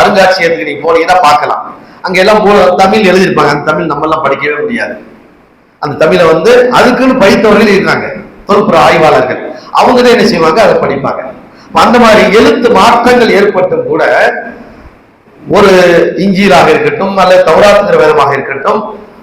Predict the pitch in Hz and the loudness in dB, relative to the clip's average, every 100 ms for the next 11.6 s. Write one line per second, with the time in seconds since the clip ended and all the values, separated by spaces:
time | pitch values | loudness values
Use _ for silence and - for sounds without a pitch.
0 | - - 131 180 180 185 240 254 - - | -16 -4 -4 0 2 4 2 0 -4 -8
1 | - - - - - _ - 156 165 156 | -12 -14 -20 -20 -20 _ -6 -4 0 2
2 | 147 135 107 - - - - 175 190 202 | 2 2 0 -6 -10 -8 -2 2 2 2
3 | 185 180 185 180 175 220 220 214 208 202 | 0 0 0 0 0 2 2 2 4 2
4 | 190 175 185 175 190 190 185 180 180 170 | 0 -2 -2 -2 -2 0 2 2 2 0
5 | - - - - 160 156 - - - - | -2 -6 -10 -6 -2 -2 -4 -8 -14 -20
6 | - - - - 220 220 220 185 - - | -20 -20 -20 -4 -2 0 2 2 2 0
7 | - - - - - - 214 226 220 220 | -4 -8 -12 -16 -10 -4 -2 0 0 0
8 | 240 285 247 226 247 208 180 220 233 233 | 0 0 2 2 4 2 0 2 2 4
9 | 233 185 240 247 240 240 233 208 208 254 | 2 2 2 2 2 2 0 -2 -2 0
10 | 202 - - - - - - - - _ | 2 0 -4 -8 -14 -20 -20 -20 -20 _
11 | _ _ - 196 208 | _ _ -6 0 2